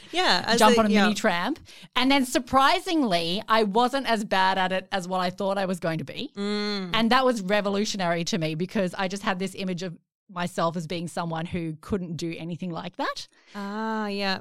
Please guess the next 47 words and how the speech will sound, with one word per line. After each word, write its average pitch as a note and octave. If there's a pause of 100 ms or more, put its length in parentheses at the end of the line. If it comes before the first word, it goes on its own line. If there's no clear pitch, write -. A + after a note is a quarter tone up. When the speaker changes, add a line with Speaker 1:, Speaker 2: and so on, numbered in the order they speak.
Speaker 1:
And, A3
like, A#3
you A#3+
sort A#3+
of, A3
as A3
a G#3
teacher, A3+
you F#3+
sort G3+
of F#3+
go, F#3+
"Okay, F3+
well, F#3
as G#3+
long C#4
as D4+
I'm A#3+
just F#3+
one F#3
lesson F#3+
in F3+
front F3+
of E3+
the F#3
people F#3
that F3
I'm E3+
teaching, F3+ (340)
everything's G3+
Speaker 2:
Yes. F#3+
Speaker 1:
gonna F#3
be F3
okay." G3
<laughs> - (420)
Speaker 2:
Yes, A#3+ (180)
exactly. G#3
And A#3+
I B3+
guess D4
that's D#4+
part C#4
of D4
how G#3
I G3+
came G3
to F3+